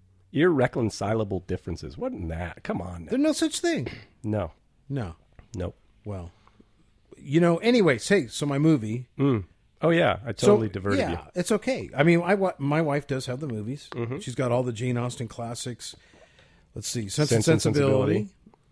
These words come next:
Speaker 2: Pride and Prejudice.
Speaker 1: Mm-hmm.
Speaker 2: What's the other one?
Speaker 1: I don't know.
Speaker 2: North and South. I don't think that's Jane Austen.
Speaker 1: I've
Speaker 2: Maybe
Speaker 1: never
Speaker 2: it
Speaker 1: seen that
Speaker 2: is.
Speaker 1: one.
Speaker 2: Dumb and Dumber. I mean, they're all the, all the classics.
Speaker 1: That's definitely a Jane Austen
Speaker 2: Oh,
Speaker 1: film.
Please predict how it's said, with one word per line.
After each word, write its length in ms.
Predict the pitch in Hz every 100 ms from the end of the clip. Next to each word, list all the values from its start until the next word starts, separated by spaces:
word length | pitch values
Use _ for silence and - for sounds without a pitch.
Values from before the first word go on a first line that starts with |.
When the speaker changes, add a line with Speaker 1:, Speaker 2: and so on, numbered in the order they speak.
| _ -
Speaker 2:
Pride 300 | - 131 127
and 100 | 123
Prejudice. 640 | 127 123 120 143 165 - -
Speaker 1:
Mm-hmm. 280 | 95 90 90 - _ _ _ _ _ _ _
Speaker 2:
What's 160 | - -
the 100 | 107
other 100 | 98
one? 180 | 87 82
Speaker 1:
I 80 | 85
don't 100 | 82
know. 140 | 80 - _ _ _ _ _
Speaker 2:
North 240 | 101 139 139
and 100 | 120
South. 300 | 139 135 131
I 60 |
don't 120 | 143 131
think 140 | 120
that's 140 | 107
Jane 260 | - 113 104
Austen. 400 | 98 90 - 85
Speaker 1:
I've 100 | -
Speaker 2:
Maybe 40 | 131 131
Speaker 1:
never 20 |
Speaker 2:
it 40 | 113
Speaker 1:
seen 120 | 107
that 100 | 87
Speaker 2:
is. 60 | 90
Speaker 1:
one. 120 | - - _ _ _ _ _
Speaker 2:
Dumb 180 | 139 147
and 80 | 143
Dumber. 360 | 127 120 135 139
I 60 | 135
mean, 160 | 156 147
they're 120 | 175
all 180 | 180 220
the, 260 | 185 135
all 80 | 147
the 80 | 131
classics. 420 | - 135 110 -
Speaker 1:
That's 220 | 120 117
definitely 560 | 104 107 117 110 85 82
a 80 | 78
Jane 320 | - 90 85
Austen 320 | 82 80 90
Speaker 2:
Oh, 100 | 107
Speaker 1:
film. 200 | 113 80